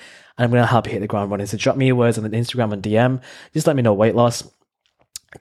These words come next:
Tell me you came from the podcast. I'll send you something for free. And, uh, we can obviously action this and allow you to get a jaw-dropping transformation in twenty twenty-three. So firstly, when it comes to why weight loss stalls,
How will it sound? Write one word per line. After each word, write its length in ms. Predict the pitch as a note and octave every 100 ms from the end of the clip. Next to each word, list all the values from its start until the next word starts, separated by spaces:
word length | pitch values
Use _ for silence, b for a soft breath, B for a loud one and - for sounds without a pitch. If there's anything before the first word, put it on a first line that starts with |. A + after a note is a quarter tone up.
| -
Tell 140 | C3+
me 100 | B2+
you 20 |
came 160 | A#2+ A2
from 80 | G#2+
the 40 |
podcast. 440 | G#2+ A#2 - A#2 A#2
I'll 60 |
send 140 | A2 A2
you 40 |
something 240 | G#2 G#2 F#2
for 100 | -
free. 320 | B2+ B2+ B2+ B B B
And, 360 | - F#2+ F#2+ F#2+
uh, 280 | F#2+ F#2+ F#2+
we 120 | G2+
can 100 | F#2+
obviously 240 | G2 F#2+ -
action 360 | G#2 - - F#2+
this 200 | G2 A#2+
and 240 | G2 G2+
allow 380 | G2 A2 A2 G#2+
you 120 | G#2+
to 80 | A2+
get 120 | A2
a 20 | G2+
jaw-dropping 420 | A2+ A2 A2+ B2
transformation 560 | B2 A2 B2 C#3+ -
in 60 | G2+
twenty 180 | - G#2+
twenty-three. 520 | A2 A2 G#2 C#3 E2 B B B B
So 560 | - C3+ B2 B2 B2 A#2+ -
firstly, 560 | D#3 E3 E3 F3+ D#3+
when 200 | - C#3
it 100 | D#3
comes 180 | E3 D3+
to 200 | D3+ C3+ G#2+
why 260 | A2 B2 B2
weight 180 | B2 A#2+
loss 200 | A#2 -
stalls, 440 | A2+ A2 C3